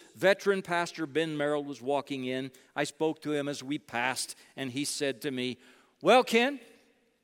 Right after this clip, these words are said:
I think I'm gonna have to hang it up in three more years when I turn eighty." Well, it's eleven years ago. He's eighty-eight now, and he's still faithfully serving.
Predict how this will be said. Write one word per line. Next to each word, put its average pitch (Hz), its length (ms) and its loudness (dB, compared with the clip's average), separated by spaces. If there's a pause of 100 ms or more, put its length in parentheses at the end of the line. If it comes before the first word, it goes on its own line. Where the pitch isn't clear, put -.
(380)
I 147 80 0
think 226 260 4
I'm 202 120 6
gonna 202 240 6
have 214 200 6
to 180 120 4
hang 214 220 4
it 208 100 8
up 233 320 4 (600)
in 139 140 -8
three 190 260 0
more 214 220 2
years 139 560 -2
when 127 180 -6
I 135 140 0
turn 156 420 -2 (140)
eighty." 160 480 0 (920)
Well, 160 200 2
it's - 320 -6 (580)
eleven 151 320 2
years 151 240 -2
ago. 113 240 -6
He's 120 160 -4
eighty-eight 143 540 0
now, 110 360 -6
and 123 140 -8
he's 120 140 -6
still 120 640 -4 (240)
faithfully 113 640 -4 (260)
serving. 107 600 -4